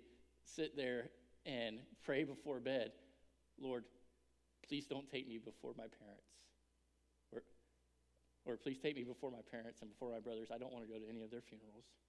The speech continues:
I just don't want to deal with it." I'll be honest, I pray that now.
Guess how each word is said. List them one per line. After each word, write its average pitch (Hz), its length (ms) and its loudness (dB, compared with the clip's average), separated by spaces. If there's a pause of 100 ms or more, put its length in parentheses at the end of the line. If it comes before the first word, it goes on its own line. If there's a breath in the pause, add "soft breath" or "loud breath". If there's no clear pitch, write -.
(2750)
I 123 60 -8
just 120 80 -8
don't 127 140 0
want 110 100 -4
to 104 60 -4
deal 117 200 -2
with 104 140 -4
it." - 100 -14 (4000)
I'll 117 80 -8
be 131 60 0
honest, 123 240 -2
I 110 80 -4
pray 131 160 0
that 117 200 -2
now. 113 280 -4